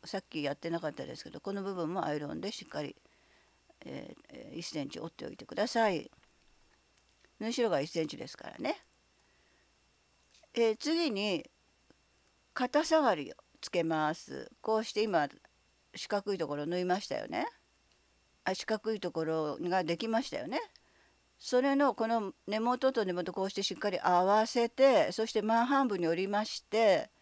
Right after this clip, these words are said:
そしてこの輪のところを、これ肩下がり、えー、右サイドから八センチ入っ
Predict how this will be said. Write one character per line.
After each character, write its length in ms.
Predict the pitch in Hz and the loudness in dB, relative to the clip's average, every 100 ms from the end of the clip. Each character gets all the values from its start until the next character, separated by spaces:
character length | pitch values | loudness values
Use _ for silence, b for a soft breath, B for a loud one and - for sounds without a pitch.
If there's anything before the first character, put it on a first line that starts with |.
| b b b b - | b b b b -4
そ 180 | 262 | -2
し 100 | 277 | -2
て 340 | - 269 214 - _ - | 4 6 6 2 _ 0
こ 140 | 226 | 2
の 260 | 233 214 - | 4 4 6
輪 200 | 220 247 | 6 6
の 140 | 220 | 6
と 120 | 196 170 | 2 0
こ 160 | 170 | 4
ろ 320 | 180 208 233 | 4 4 4
を、 60 | - | 0
こ 140 | - | 0
れ 80 | 185 | -2
肩 260 | 180 208 214 | -2 -2 0
下 140 | 226 | 0
が 140 | 190 143 | 2 0
り、 240 | 127 - - _ _ b b b b b _ _ _ _ _ | -2 -10 -20 _ _ b b b b b _ _ _ _ _
え 140 | 185 185 | -2 0
ー、 40 | |
右 300 | 208 233 247 | 0 0 0
サ 240 | 254 254 247 | 2 2 4
イ 40 | |
ド 140 | 240 | 2
か 120 | 240 254 | 2 2
ら 100 | 262 | 4
八 180 | 226 | 2
セ 200 | 233 262 | 0 -2
ン 60 | 254 | -2
チ 80 | 240 | -2
入 240 | 240 | 0
っ 60 | 226 | -2